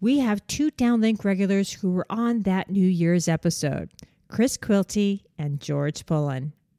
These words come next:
Here's our conversation. Hi, Chris. George, thank you both for joining me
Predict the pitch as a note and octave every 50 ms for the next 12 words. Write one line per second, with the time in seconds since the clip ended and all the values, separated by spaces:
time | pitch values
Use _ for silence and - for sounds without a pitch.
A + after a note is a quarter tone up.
0 | _ _ _ B3+ A#3 G3+ F3 D#3 D3 C#3+ C3+ - C#3+ C#3 C#3+ - - D#3 D#3 D#3
1 | D3+ E3+ E3+ D#3+ - F3 D#3 D3+ D3+ C#3 - D3+ C#3+ C#3+ C3 D3 C#3 - _ _
2 | _ _ _ _ _ _ _ _ _ _ _ _ _ _ _ _ _ _ _ _
3 | - - F#4+ F#4+ C4 - - - B3 C4+ D#4+ D#4+ - - - - - _ _ _
4 | _ - - - C4 A#3+ A3 G#3+ A#3+ D4 E4 - - - - _ _ G#3+ - F#3
5 | F3 - _ - C4 B3 B3+ C4 C4+ C4+ - - - B3 A#3+ - - A3 A3 A3
6 | G#3+ G#3 - - - - A#3 F#3 - G#3 G3 G3+ G#3 A3 A3 G#3 G#3 G3+